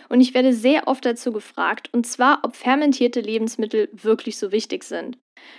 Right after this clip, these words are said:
Wenn dir der Podcast gefällt, würde ich mich übrigens sehr, sehr über eine Bewertung freuen und ein Abo, damit du nichts mehr verpasst. Ja, Fermentation generell ist ja deshalb ein Thema und vor allem aktuell, weil es so getan wird, als wäre das jetzt das Thema schlechthin und super neu und alles. Aber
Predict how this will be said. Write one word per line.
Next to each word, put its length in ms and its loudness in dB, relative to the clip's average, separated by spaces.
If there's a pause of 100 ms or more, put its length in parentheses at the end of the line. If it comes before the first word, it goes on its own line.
(120)
Wenn 200 6
dir 80 6
der 100 6
Podcast 520 0
gefällt, 360 0
würde 140 0
ich 100 0
mich 140 -10
übrigens 480 0
sehr, 260 2
sehr 380 2
über 380 4
eine 160 4
Bewertung 440 0
freuen 380 0
und 320 0
ein 160 2
Abo, 180 2
damit 360 0
du 100 2
nichts 420 4
mehr 140 2
verpasst. 540 -4 (440)
Ja, 140 2
Fermentation 800 2
generell 600 2
ist 180 -2
ja 340 2 (120)
deshalb 420 2
ein 120 -4
Thema 580 0
und 180 2
vor 160 -4
allem 260 0
aktuell, 640 0
weil 220 2
es 140 -10
so 160 -6
getan 500 -2
wird, 220 -2
als 340 -4
wäre 100 0
das 200 0
jetzt 260 -6
das 240 -10
Thema 320 -2
schlechthin 540 2
und 160 -6
super 280 -8
neu 240 -4
und 140 -6
alles. 360 -2
Aber 400 2